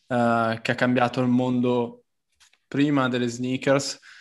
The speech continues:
eh, e poi il mondo della moda, eh, in maniera veramente visionaria, a tal punto che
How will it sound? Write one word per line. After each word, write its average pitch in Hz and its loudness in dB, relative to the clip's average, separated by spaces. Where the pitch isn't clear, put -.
eh, 117 2
e 123 -4
poi 123 2
il 120 4
mondo 120 6
della 113 2
moda, 120 -2
eh, 113 -2
in 127 0
maniera 120 2
veramente 123 -2
visionaria, 120 0
a 117 -2
tal 120 2
punto 127 2
che 120 0